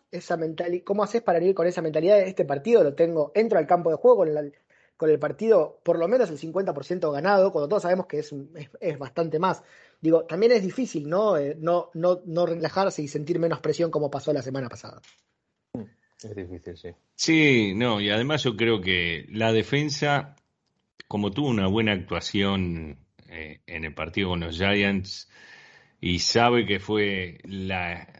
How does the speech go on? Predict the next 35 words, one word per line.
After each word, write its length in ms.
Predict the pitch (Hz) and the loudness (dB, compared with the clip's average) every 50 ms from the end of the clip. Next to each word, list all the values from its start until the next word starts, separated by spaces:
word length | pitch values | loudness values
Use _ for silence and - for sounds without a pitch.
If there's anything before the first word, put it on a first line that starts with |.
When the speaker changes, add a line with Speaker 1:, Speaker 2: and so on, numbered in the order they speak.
| _ - 78 78 | _ -20 -20 -14
Speaker 3:
la 140 | 87 95 92 | -12 -10 -10
estrella 800 | - - _ - 120 117 127 127 113 101 104 95 90 90 82 85 | -10 -10 _ -4 -2 0 2 2 2 0 -2 -4 -6 -6 -8 -10
del 320 | 85 85 80 80 80 80 | -12 -12 -14 -14 -16 -18
partido 680 | 78 _ - 85 92 95 - - 104 98 101 98 92 90 | -18 _ -12 -12 -12 -12 -12 -12 -10 -8 -8 -6 -6 -8
anterior, 640 | 85 87 85 87 85 87 92 104 104 104 104 107 87 | -8 -10 -10 -10 -10 -8 -6 -4 -4 -4 -4 -4 -6
no 320 | 85 104 107 107 104 104 | -4 -2 0 0 2 2
va 140 | 101 101 104 | 2 0 0
a 80 | 101 85 | -2 -2
querer, 640 | 95 92 90 90 92 92 92 92 92 90 - - _ _ | -2 -2 0 0 0 -2 -2 -4 -6 -8 -10 -12 _ _
este, 560 | 82 82 78 73 - _ _ 82 73 76 - - | -18 -16 -16 -16 -18 _ _ -18 -16 -16 -16 -12
bajar 400 | 76 90 82 - - 92 90 90 | -10 -10 -10 -8 -8 -8 -8 -6
la, 520 | 92 87 87 85 78 76 73 73 76 _ _ _ _ _ _ - | -6 -6 -6 -6 -8 -10 -12 -14 -18 _ _ _ _ _ _ -12
la 180 | 95 90 85 | -8 -6 -4
vara, 380 | 87 87 82 80 78 78 76 73 | -4 -2 -4 -4 -4 -6 -10 -12
así 260 | 71 - - 87 80 | -12 -12 -12 -12 -10
que, 300 | - 87 82 76 71 _ _ _ _ - - _ _ _ _ _ _ _ _ _ - | -10 -10 -10 -12 -12 _ _ _ _ -20 -20 _ _ _ _ _ _ _ _ _ -14
eh, 240 | 82 82 80 80 85 | -10 -8 -8 -6 -4
va 160 | 87 110 113 | -2 -2 0
a 40 | - | 0
seguir 560 | - 123 110 98 107 117 120 120 113 101 - | 0 0 0 0 2 2 2 2 0 0 -2
tratando 520 | 113 98 95 95 - 110 110 110 107 107 101 | -2 -2 0 0 0 0 0 2 2 0 2
de 100 | 95 95 | 2 0
demostrar, 720 | 95 95 95 92 92 - - 113 113 107 104 107 101 - _ _ _ _ _ _ _ _ _ | 0 -2 -4 -6 -4 -4 -2 0 0 0 0 -2 -6 -12 _ _ _ _ _ _ _ _ _
porque 220 | - 95 - 104 | -14 -12 -10 -6
sabe 320 | - - 139 139 139 127 101 | -2 2 2 4 4 2 0
que 100 | 110 107 | -2 -4
fue 140 | - 117 | -4 -6
un 140 | 113 110 101 | -8 -6 -6
poco 280 | 110 113 107 - 104 104 | -4 -6 -6 -4 -4 -4
el 80 | 104 | -4
blanco 380 | 98 101 107 110 107 92 104 101 | -4 -4 -4 -4 -4 -4 -6 -4
de 100 | 101 98 | -4 -4
las 160 | 95 95 95 | -4 -6 -8
críticas 720 | - - 107 101 98 92 101 95 87 - 90 82 - - | -8 -8 -8 -8 -6 -6 -8 -10 -8 -6 -8 -8 -8 -10
de, 300 | 80 69 69 71 - _ | -14 -14 -14 -16 -18 _